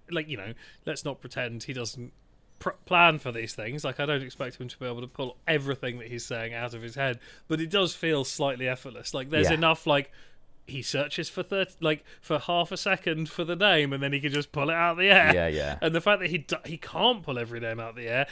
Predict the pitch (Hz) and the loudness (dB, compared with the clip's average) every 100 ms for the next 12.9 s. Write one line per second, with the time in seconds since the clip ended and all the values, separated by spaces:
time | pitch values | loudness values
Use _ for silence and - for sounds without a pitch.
0 | - 160 151 185 196 175 151 143 139 - | -4 0 2 4 2 4 2 2 -2 -2
1 | 151 127 156 190 135 123 123 - 131 135 | -2 0 2 4 2 -2 -6 -4 -6 -6
2 | 160 131 139 135 147 135 151 143 127 165 | -6 -6 -6 -6 -4 -4 -4 -4 -2 -4
3 | - 127 123 - - 139 143 180 196 - | -4 -6 -8 -10 -10 -6 -2 0 0 0
4 | 160 147 131 160 160 - 147 - - 113 | 0 0 0 -2 -2 -4 -4 -4 -2 -2
5 | - - 92 80 69 143 - 170 190 220 | -4 -10 -4 -2 0 -2 -2 -2 -2 -2
6 | 170 165 - 170 165 160 151 143 139 151 | -4 -8 -4 -2 -2 -2 -2 -2 -4 -2
7 | 165 151 151 135 135 131 127 127 127 123 | -2 -2 -6 -2 -2 -2 -6 -4 -2 -2
8 | 127 127 120 123 120 123 117 113 113 120 | -4 -6 -6 -4 -4 -2 -2 -2 -4 -6
9 | 120 - - 139 - 202 196 175 - - | -6 -10 -4 -2 4 4 4 2 -6 -6
10 | 170 170 202 175 156 175 170 160 147 151 | 2 4 4 6 6 6 4 0 2 2
11 | 151 165 190 190 - - 139 131 - 160 | 0 -2 -4 -6 -16 -2 -2 -2 0 2
12 | 151 135 127 131 - 139 127 123 | 4 2 0 -2 -2 -2 -2 -4